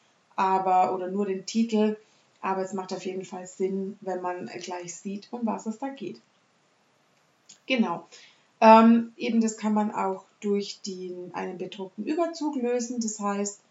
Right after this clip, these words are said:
äh, dort kann man gestalterisch dann auch, ja, das Titelblatt dann noch mal drauf machen.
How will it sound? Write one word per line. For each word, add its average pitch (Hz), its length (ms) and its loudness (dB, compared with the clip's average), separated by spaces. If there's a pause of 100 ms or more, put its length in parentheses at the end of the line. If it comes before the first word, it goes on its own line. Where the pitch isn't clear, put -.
(380)
äh, 190 280 0
dort 101 240 -4
kann 196 200 -8
man 190 160 -6
gestalterisch 190 800 -6
dann - 180 -8
auch, 185 380 -4 (680)
ja, 185 260 -10
das - 220 -8
Titelblatt 220 720 -2 (100)
dann 208 180 0
noch 202 160 -2
mal 202 160 -2
drauf 196 380 -4
machen. 196 420 -8